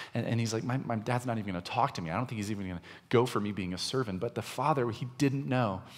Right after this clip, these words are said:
The father, his father had been waiting every day, watching to see if his son would come home.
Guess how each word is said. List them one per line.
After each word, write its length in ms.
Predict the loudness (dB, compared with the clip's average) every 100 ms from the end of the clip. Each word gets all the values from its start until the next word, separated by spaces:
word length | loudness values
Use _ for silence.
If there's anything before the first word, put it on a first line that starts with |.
| -16 -4
The 100 | -2
father, 460 | -2 2 4 6 4
his 160 | 0
father 360 | 2 4 4 4
had 180 | 2 0
been 200 | -2 2
waiting 360 | 2 2 0
every 340 | 0 0 2 2
day, 240 | 4 2
watching 880 | 0 -2 0 2 2 0 -2 -2 -4
to 80 | -6
see 260 | -4 -4
if 120 | -4 -4
his 100 | -6
son 280 | -4 -2
would 140 | -2 -4
come 200 | -4 -2
home. 260 | 0 -2